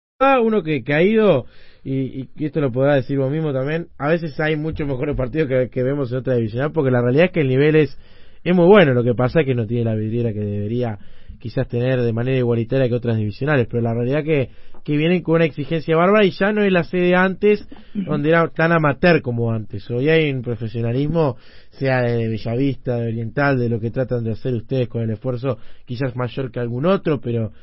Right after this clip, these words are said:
Speaker 1: pero la realidad que hoy la C es más competitiva de lo que era antes y eso es un reflejo de que mañana, del,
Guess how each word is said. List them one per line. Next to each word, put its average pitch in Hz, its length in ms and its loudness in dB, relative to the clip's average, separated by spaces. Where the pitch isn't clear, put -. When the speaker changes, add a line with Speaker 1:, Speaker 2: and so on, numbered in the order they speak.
Speaker 1:
pero 123 100 0
la 131 120 2
realidad 139 340 2
que 156 60 0
hoy 160 80 4
la 139 120 4
C 156 260 0
es - 220 -8
más 131 200 -4
competitiva 127 600 -6
de 127 60 -2
lo 117 100 -6
que 113 80 -8
era 120 180 -4
antes 135 240 -8
y 127 60 -10
eso 123 140 -12
es 127 80 -12
un 127 120 -6
reflejo 135 440 -2
de 135 120 4
que 120 120 -4
mañana, 127 360 -2
del, 120 380 0